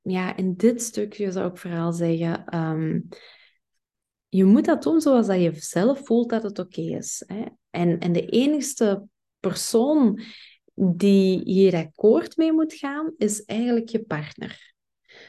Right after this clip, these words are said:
Dus daarmee bedoel ik, jullie beslissen samen wat oké is. Nu, samen slapen, waarom slaapt jouw kind beter, jouw hoogsensitieve kind beter als dat bij jou is?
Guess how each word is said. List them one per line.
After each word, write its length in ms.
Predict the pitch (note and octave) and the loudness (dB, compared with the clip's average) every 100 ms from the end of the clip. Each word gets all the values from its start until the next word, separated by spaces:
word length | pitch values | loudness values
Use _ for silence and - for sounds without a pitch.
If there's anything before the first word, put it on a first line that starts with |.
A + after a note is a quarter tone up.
| _ | _
Dus 460 | F#3+ G3 G3 - - | 2 2 2 -2 -4
daarmee 360 | G3 F#3+ F#3+ F#3 | -2 2 2 2
bedoel 260 | F3 G3+ | 2 4
ik, 140 | A3+ A3 | 4 2
jullie 280 | F3+ G3+ | 2 2
beslissen 480 | G3+ G3+ F3+ F3 F3+ | 2 0 -2 -4 -6
samen 800 | - - F#3 G3 C#4 E4+ F#4 F4 F4 | -6 -6 -4 -4 -2 0 -2 -4 -6
wat 300 | G#3 G#3+ G3+ | -4 -2 -4
oké 260 | G3+ - | -8 -10
is. 540 | D#3 D#3 - - - - _ | -8 -6 -8 -8 -12 -18 _
Nu, 280 | F3+ F3+ F3+ - - - | -2 -2 -4 -16 -20 -12
samen 440 | - A#3+ B3+ A#3+ | -2 2 4 2
slapen, 560 | A#3 G#3 A3 C#4 C4+ F#3 | 2 0 2 2 2 4
waarom 400 | F#3+ G#3+ B3 C#4+ | 2 0 0 -4
slaapt 520 | - F3+ G3 B3+ - | -4 -2 -2 -4 0
jouw 180 | B3 A#3 | 0 2
kind 420 | A3+ G#3+ G#3 D#3 | 0 0 -2 -2
beter, 680 | E3+ F#3 B3 D#4 D#4 - - | 0 0 0 -4 -6 -10 -10
jouw 220 | G#3+ G#3+ | -4 -2
hoogsensitieve 600 | G#3 G#3+ - A3+ A3+ G#3+ | -2 -2 -4 -4 -2 -6
kind 300 | G#3+ A3 G#3+ | -4 -4 -4
beter 460 | G#3+ F#3 A#3 B3+ B3 | -4 -2 -2 -4 -8
als 160 | G3+ G3+ | -10 -8
dat 120 | F3+ | -6
bij 160 | E3+ | -4
jou 280 | E3 F3+ A3 | -4 -4 -6
is? 180 | A#3+ | -6